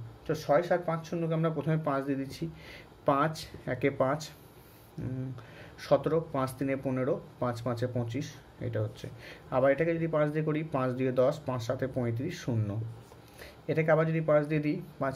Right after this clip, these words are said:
পাঁচে পঁচিশ, পাঁচ চারে কুড়ি। আবার এখানে দেখো কত দিয়ে যাবে, তিন দিয়ে দিচ্ছি। তো তিন, তিন একে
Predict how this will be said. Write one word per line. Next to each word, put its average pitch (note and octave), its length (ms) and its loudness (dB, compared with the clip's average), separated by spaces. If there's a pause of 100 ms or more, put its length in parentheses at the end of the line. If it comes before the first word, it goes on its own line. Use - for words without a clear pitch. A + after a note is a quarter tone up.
পাঁচে C#3 200 0 (100)
পঁচিশ, C3 340 -2 (320)
পাঁচ B2+ 120 -2 (100)
চারে B2 260 -2
কুড়ি। A#2 200 -6 (760)
আবার B2+ 160 6 (120)
এখানে F3+ 260 2
দেখো D#3 140 4 (100)
কত B2+ 180 0
দিয়ে C#3+ 160 2
যাবে, C3+ 140 2 (540)
তিন D3+ 120 4 (100)
দিয়ে A2+ 160 4
দিচ্ছি। - 240 -6 (520)
তো C#3 60 0 (180)
তিন, D3 200 2 (1400)
তিন C#3+ 180 2
একে D3 120 2